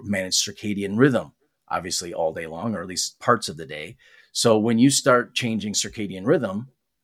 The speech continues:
you might have forty to fifty percent of your genes are expressed on a twenty-four hour rhythm. Well, if you start messing up when these genes are expressed,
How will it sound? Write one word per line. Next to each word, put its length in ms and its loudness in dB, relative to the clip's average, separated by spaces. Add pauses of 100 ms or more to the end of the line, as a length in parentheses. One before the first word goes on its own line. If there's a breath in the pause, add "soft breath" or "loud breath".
(440)
you 160 2
might 200 4
have 200 -4
forty 340 -2
to 60 -6
fifty 320 -8
percent 360 -4
of 100 -8
your 120 -8
genes 520 0
are 320 -4
expressed 760 -4 (600)
on 200 -2
a 360 -10 (100)
twenty-four 540 -6
hour 220 -4
rhythm. 340 -2 (380)
Well, 100 -6
if 100 -8
you 80 -2
start 400 2
messing 460 -2
up 180 -2
when 640 -4
these 400 -6
genes 420 -8
are 260 -6
expressed, 840 -2